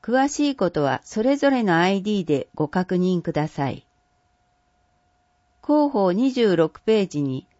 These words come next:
一宮子育て支援アプリのAndroid版とアイオーエス版の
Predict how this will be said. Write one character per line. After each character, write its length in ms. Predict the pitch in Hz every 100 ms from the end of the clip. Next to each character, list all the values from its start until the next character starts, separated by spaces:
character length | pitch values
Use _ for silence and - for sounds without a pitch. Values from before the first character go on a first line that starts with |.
| _ _ _
一 260 | 170 - 262
宮 440 | 285 269 196 147
子 160 | - 185
育 320 | 262 262 254
て 140 | 180
支 200 | 165 180
援 320 | 208 220 226 226
ア 60 |
プ 160 | - 156
リ 160 | 143
の 240 | 135 107 - _ _ _ _ -
Android 720 | 233 262 262 254 254 254 247
版 300 | 240 233 226
と 300 | - 214 - _
ア 160 | 202
イ 160 | 247 254
オ 180 | 254 254
ー 40 |
エ 40 | 247
ス 160 | -
版 320 | 220 220 214
の 220 | 208 208